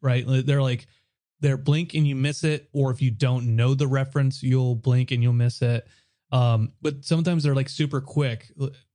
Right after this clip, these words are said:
for example, at the very early in the movie, Mario and Luigi are doing this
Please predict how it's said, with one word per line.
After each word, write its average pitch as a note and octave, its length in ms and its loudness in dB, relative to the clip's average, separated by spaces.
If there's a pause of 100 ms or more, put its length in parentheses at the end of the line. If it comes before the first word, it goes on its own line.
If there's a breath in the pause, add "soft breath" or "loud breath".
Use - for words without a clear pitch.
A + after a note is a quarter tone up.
(120)
for D#3 60 -4
example, C3+ 440 2
at A#2 120 -2
the C3+ 120 -6
very B2+ 380 0
early B2 300 2
in A#2 40 2
the A#2 60 4
movie, A#2 600 2 (520)
Mario A#2 380 2
and A2+ 80 4
Luigi B2 580 2
are A2 200 0
doing A2+ 320 2
this A2 240 -4